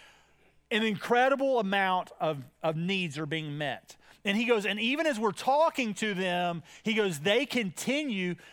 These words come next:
to give." So it's almost if Paul goes to the church, uh, of Macedonia and that area. He goes to Thessalonica, he goes to Berea, he goes to those areas, and he goes, "Hey, listen,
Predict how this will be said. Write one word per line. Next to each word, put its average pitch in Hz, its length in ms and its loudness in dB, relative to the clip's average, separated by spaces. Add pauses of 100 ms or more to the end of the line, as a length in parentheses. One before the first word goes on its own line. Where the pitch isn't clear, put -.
(120)
to 214 100 -2
give." 156 460 0
So 247 180 2
it's 240 80 0
almost 294 340 2
if 262 140 -2
Paul 240 240 4
goes 214 460 0 (180)
to 240 100 0
the 214 120 -2
church, 220 400 0 (340)
uh, 202 200 2
of 190 160 0
Macedonia 208 760 0
and 180 140 -2
that 202 160 0
area. 208 640 2 (200)
He 214 300 0
goes 240 280 2
to 240 100 -2
Thessalonica, 190 1000 0 (160)
he 233 140 -2
goes 233 460 2
to 214 220 0
Berea, 190 720 2 (200)
he 214 160 -2
goes 226 440 0
to 220 100 0
those 202 240 0
areas, 202 580 0
and 190 140 -2
he 208 60 -2
goes, 208 240 0
"Hey, 226 160 4
listen, 226 400 0